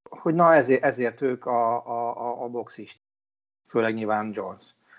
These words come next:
Azért Tyson, Tyson az, az, az tett nagyon sok minden mást is. És, és én ezt nem akartam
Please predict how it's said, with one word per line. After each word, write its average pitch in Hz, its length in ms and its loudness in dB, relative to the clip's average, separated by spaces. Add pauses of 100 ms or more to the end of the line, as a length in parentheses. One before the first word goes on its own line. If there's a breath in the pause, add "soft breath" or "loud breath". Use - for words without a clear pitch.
(200 soft breath)
Azért 120 240 -8
Tyson, 113 580 -2
Tyson 113 380 -4
az, 110 220 -8
az, 110 240 -8
az - 260 -10 (360)
tett - 340 2
nagyon 107 180 -4
sok 104 200 -10
minden 104 220 -12
mást 98 300 -12
is. - 140 -16 (640 loud breath)
És, 143 380 2 (760)
és - 180 -2
én 208 80 0
ezt 220 140 -2
nem 294 160 0
akartam 110 880 -2